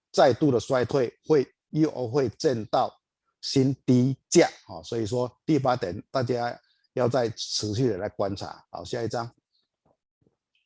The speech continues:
好，我们来看看这个是近期的资讯，哦，有人说现在已经到达低，低点了，难道我们昨-，昨天我们的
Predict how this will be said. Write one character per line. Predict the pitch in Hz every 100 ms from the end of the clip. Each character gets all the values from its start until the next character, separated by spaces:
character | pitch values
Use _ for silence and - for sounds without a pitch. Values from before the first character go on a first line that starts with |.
| _ _ _ _ _ _ _ _
好， | - 170
我 |
们 | 160
来 | 196
看 | 202 226 190
看 | 208
这 | 160 185
个 | 165
是 | 196 190 160 - -
近 | 233 196
期 | 139 117
的 | 117
资 | - 165 156 151 147
讯， | - 170 117
哦， | 110 80 - _ _ -
有 | 113
人 | 117 127
说 | 156 156 151 151
现 | 165
在 | 170 120
已 |
经 | 135 147
到 | 156 131
达 | 101
低， | 107 139 135 131 -
低 | 139 135
点 | 101 92
了， | 92
难 | 107
道 | 135
我 | 135 98
们 | 101 104 107 - _ _ -
昨-， | 123 127 - _ _ _ _ _
昨 | 135 135
天 | 139 139
我 |
们 | 104 104 101 101
的 | 104 101